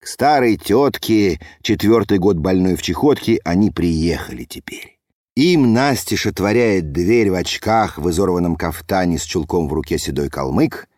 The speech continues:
Встречает их в гостиной крик княжны, простёртой на диване.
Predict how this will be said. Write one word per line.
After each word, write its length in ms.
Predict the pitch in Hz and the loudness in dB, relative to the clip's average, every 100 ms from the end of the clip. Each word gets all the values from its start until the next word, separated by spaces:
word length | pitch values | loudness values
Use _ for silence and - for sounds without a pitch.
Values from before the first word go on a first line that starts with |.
| _ _ _ _ _ | _ _ _ _ _
Встречает 560 | - 110 - 120 104 | -4 -2 2 2 2
их 160 | 113 98 | 2 0
в 80 | 80 | 0
гостиной 680 | 98 87 - 95 85 90 | -2 -4 -4 -2 0 -2
крик 600 | 82 - 101 180 160 - - | -4 -4 0 0 0 -6 -4
княжны, 680 | 131 156 120 107 110 170 143 | 0 2 2 2 2 2 2
простёртой 840 | 123 127 - - 131 107 - 123 | 0 -2 -2 0 0 0 0 2
на 160 | 113 117 | 2 2
диване. 680 | 107 95 131 120 113 85 | 2 2 0 0 0 -4